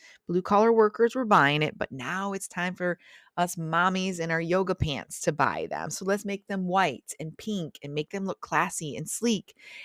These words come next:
and give it a cup holder vibe, right? It's gotta fit in the cup holder, y'all, right? Huge difference. So here we are, hundred ten years after the company's first inception, and that forty-ounce insulated tumbler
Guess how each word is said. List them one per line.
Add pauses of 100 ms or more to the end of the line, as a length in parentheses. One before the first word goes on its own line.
and
give
it
a
cup
holder
vibe, (220)
right?
It's
gotta
fit
in
the
cup
holder,
y'all,
right? (540)
Huge
difference. (440)
So
here
we
are, (1160)
hundred
ten
years
after
the
company's
first
inception,
and
that
forty-ounce
insulated
tumbler